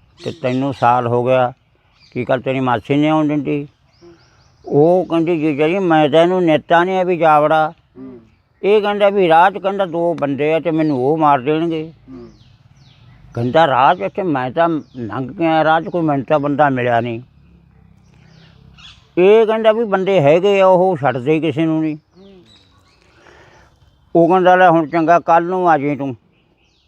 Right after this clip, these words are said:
Speaker 1: ਤੇ ਮੈਂ ਤਾਂ ਚੱਲਦਾ। ਉਹ ਭਾਈ ਮੁੜ ਕੇ ਪਿੰਡ ਵਾਪਸ ਆ ਗਿਆ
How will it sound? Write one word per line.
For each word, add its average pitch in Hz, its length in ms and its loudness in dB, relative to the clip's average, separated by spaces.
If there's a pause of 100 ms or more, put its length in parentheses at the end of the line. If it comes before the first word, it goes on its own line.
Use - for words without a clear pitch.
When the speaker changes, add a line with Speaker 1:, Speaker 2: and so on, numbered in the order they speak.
(480)
Speaker 1:
ਤੇ 139 80 2
ਮੈਂ 139 240 2
ਤਾਂ 143 160 2
ਚੱਲਦਾ। 104 480 -4 (2000)
ਉਹ 143 160 2
ਭਾਈ 139 200 0
ਮੁੜ 127 220 -4
ਕੇ 127 160 -4
ਪਿੰਡ 117 280 -2
ਵਾਪਸ 107 420 0
ਆ 104 100 0
ਗਿਆ 104 240 -4